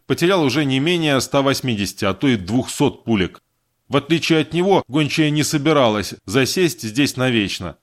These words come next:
Она как раз прикидывала, как правдоподобно, сорвав крупный выигрыш, завершить игру, когда полог палатки распахнулся, и внутрь ввалились сразу трое. Двоих из них гончая, возможно, встречала раньше,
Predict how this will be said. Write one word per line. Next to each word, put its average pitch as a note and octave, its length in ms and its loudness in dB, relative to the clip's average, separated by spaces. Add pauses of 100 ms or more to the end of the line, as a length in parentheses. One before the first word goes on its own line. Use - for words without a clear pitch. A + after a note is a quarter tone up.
(360)
Она E3+ 220 0
как - 220 -6
раз D3+ 160 2
прикидывала, C3+ 720 0
как - 320 0
правдоподобно, C#3+ 800 0
сорвав C#3+ 420 0
крупный B2+ 340 -4
выигрыш, D3+ 480 0
завершить D3 500 2
игру, B2 360 2 (320)
когда B2+ 260 4
полог D#3 440 0
палатки C#3 420 -2
распахнулся, C#3+ 800 -2 (100)
и D#3+ 120 4
внутрь F3 360 2
ввалились C#3 720 2
сразу C#3+ 380 0
трое. F2+ 420 -2 (880)
Двоих F#3+ 380 0
из C3+ 140 -2
них D#3+ 180 -2
гончая, C3+ 380 0
возможно, A#2+ 440 0
встречала B2+ 540 0
раньше, G2+ 440 -2